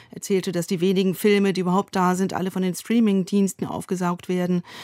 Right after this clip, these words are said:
Also da gibt es viel auch Zukunftsangst und das hat sich alles heute natürlich auch Bahn gebrochen.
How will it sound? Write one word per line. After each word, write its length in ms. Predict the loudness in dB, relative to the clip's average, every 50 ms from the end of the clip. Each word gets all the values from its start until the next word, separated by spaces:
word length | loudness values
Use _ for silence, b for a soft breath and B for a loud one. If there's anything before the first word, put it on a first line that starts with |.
| B B B
Also 240 | B -4 -2 -2 -2
da 120 | -2 -2
gibt 200 | -4 -4 -4 -4
es 300 | -6 -4 -4 -4 -6 -8 -10
viel 480 | -14 -10 -6 -2 2 4 4 4 4 2
auch 140 | -2 -8 -10
Zukunftsangst 920 | -6 -4 -4 -2 2 2 2 2 0 -2 -8 -4 -2 0 0 0 -2 -4 -6
und 100 | -6 -4
das 120 | -6 -6
hat 100 | -6 -8
sich 220 | -8 -10 -8 -8
alles 240 | -10 -8 -8 -8 -8
heute 200 | -8 -8 -6 -6
natürlich 380 | -8 -8 -10 -10 -12 -12 -12 -14
auch 100 | -14 -12
Bahn 220 | -10 -8 -8 -8
gebrochen. 480 | -8 -10 -12 -14 -16 -14 -12 -14 -14